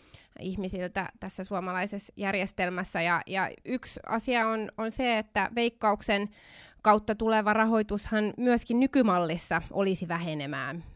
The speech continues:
vähenemään päin. Eli sekin varmaan osaltaan on nostanut tämän aiheen keskusteluun. Mut sano vielä, että mistä sä lähtisit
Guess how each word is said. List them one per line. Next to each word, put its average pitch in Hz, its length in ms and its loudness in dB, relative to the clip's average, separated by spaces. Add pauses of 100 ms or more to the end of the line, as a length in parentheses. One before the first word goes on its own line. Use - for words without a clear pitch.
(180)
vähenemään 160 540 -4
päin. 170 460 2 (200)
Eli 151 360 -10
sekin 185 320 -10
varmaan 160 300 -2
osaltaan 170 460 -4
on 160 100 -8
nostanut 170 440 -8
tämän 147 180 -6
aiheen 180 300 -8
keskusteluun. 180 640 -10
Mut - 120 -16
sano 339 240 0
vielä, 262 200 2
että 247 120 -2
mistä 277 240 -4
sä 233 160 -2
lähtisit 214 380 -6